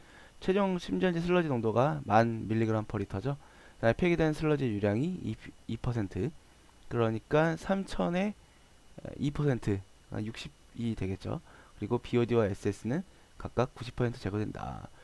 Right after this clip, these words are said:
자, 이런 경우에 적용할 수 있는 에스알티 식이 여기 이렇게, 예, 나와 있습니다.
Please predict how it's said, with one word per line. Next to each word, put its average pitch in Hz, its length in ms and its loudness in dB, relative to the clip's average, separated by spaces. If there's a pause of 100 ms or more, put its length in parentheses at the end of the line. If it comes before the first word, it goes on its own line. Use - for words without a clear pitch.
(460)
자, 117 220 6
이런 156 180 6
경우에 170 300 2
적용할 135 400 4
수 - 120 -6
있는 110 480 2
에스알티 131 460 2
식이 143 320 2
여기 107 240 0
이렇게, 101 460 -6 (180)
예, 98 540 -10
나와 95 320 0
있습니다. 92 480 -10